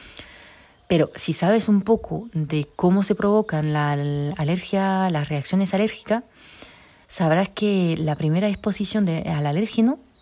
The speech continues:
es la sensibilización, como se llama. Significa que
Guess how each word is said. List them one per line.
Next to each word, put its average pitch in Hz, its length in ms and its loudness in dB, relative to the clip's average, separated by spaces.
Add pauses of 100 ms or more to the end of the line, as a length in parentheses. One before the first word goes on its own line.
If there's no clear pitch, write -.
(380)
es 190 180 -2
la 233 80 2
sensibilización, 165 1120 -2
como 151 220 -2
se 147 140 -4
llama. 147 260 -4 (560)
Significa 196 540 4
que 220 340 0